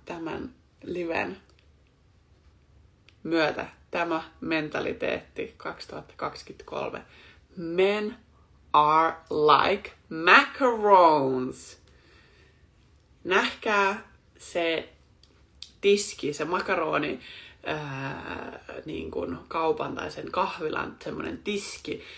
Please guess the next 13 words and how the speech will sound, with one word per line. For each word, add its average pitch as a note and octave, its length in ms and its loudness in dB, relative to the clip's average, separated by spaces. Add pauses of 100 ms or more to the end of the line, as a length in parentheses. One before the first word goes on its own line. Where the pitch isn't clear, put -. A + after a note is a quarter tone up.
(400)
se D3+ 260 -2
värikäs, E3 880 2 (1500)
niin E3 200 -2
kuin D3+ 120 -4
mahdollisuuksien F#3+ 880 0
tiski, - 560 -4 (500)
jossa - 200 -10
kaikki E3+ 380 0
on - 140 -4
vaan D#3 200 -2
sweet D3+ 460 -4
and - 180 -6
good. B2+ 340 -2